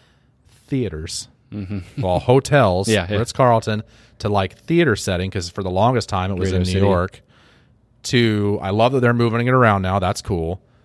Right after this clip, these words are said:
Speaker 1: To now it's in one of the biggest stadiums in the N F L. It's awesome.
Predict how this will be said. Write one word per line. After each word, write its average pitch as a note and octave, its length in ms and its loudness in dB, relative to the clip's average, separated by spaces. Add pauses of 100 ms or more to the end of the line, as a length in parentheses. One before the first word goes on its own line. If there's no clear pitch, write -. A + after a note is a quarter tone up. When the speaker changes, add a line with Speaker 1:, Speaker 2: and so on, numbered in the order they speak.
(120)
Speaker 1:
To G#2 100 -6
now G#2 340 2
it's - 260 -2
in F#2+ 400 -2 (1000)
one G#2 160 4
of F#2+ 40 2
the F#2+ 60 2
biggest F2+ 260 0
stadiums F2 300 0
in E2 60 -2
the E2+ 60 2
N D#2 80 0
F - 120 -6
L. - 160 -10 (1400)
It's - 100 -4
awesome. D2+ 320 -2